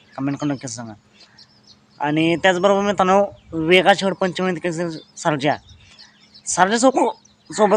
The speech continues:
कोण पाहताना दिसेल? तर मित्रांनो, सर्जासोबत आपल्याला,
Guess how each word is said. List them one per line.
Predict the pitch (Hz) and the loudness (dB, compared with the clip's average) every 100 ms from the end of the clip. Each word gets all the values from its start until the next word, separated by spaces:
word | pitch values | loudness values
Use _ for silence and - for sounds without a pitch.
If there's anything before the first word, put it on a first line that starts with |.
| - | 4
कोण | 208 175 | 4 6
पाहताना | 175 160 147 | 4 4 0
दिसेल? | 135 123 107 - - _ - | -4 -10 -14 -20 -20 _ -4
तर | |
मित्रांनो, | 151 160 160 | -4 -2 -2
सर्जासोबत | 156 - 160 147 160 147 156 | -2 2 2 2 -2 2 2
आपल्याला, | 147 139 | 2 -2